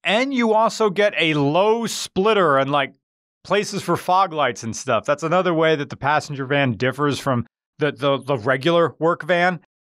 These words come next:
because you get, like, th-, it, it tries to look fast a little bit with, like, the, these plastic stuff here. I mean, it's kinda breaking off, whatever.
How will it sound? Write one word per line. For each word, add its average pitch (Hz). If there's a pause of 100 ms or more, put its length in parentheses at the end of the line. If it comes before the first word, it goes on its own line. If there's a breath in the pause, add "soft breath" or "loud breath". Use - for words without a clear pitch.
(300)
because 170 (420)
you 147
get, 190
like, 180 (180 soft breath)
th-, 180
it, 185
it 214
tries 208
to 240
look 220
fast 151
a 190
little 190
bit 196
with, 170
like, 160
the, 151
these 143
plastic -
stuff -
here. 180
I 143
mean, 143
it's 123
kinda 143
breaking 135
off, 131
whatever. 98